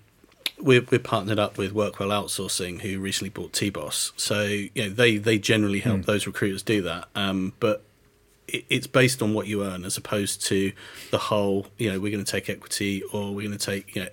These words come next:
Speaker 1: X percent," you know, for, you know, number of years of your, your
Speaker 2: Yeah.
Speaker 1: turnover. And effectively,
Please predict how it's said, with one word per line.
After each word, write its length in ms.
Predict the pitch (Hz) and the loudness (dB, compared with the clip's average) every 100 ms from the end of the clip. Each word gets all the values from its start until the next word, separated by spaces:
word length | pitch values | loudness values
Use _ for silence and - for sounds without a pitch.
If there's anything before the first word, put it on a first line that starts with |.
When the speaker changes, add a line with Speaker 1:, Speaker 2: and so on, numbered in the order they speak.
| - | -10
Speaker 1:
X 180 | 95 - | -10 -10
percent," 480 | - - 101 98 | -6 -4 -4 -4
you 80 | 110 | -4
know, 160 | 95 92 - | -4 -6 -14
for, 280 | - - 95 95 - - | -8 -2 -2 -4 -16 -8
you 100 | 101 | -6
know, 60 | 90 | -4
number 300 | 117 107 101 | 0 2 2
of 40 | 101 | 0
years 340 | 104 101 95 | 0 0 -2
of 120 | 101 - | -4 -4
your, 240 | 101 98 - - - | -4 -4 -10 -16 -4
your 100 | 104 110 | 0 6
Speaker 2:
Yeah. 60 | 117 | 6
Speaker 1:
turnover. 280 | 104 95 95 | 6 4 0
And 100 | 95 | -2
effectively, 800 | - 135 - 101 - 95 92 | 2 2 2 -4 -2 -2 -2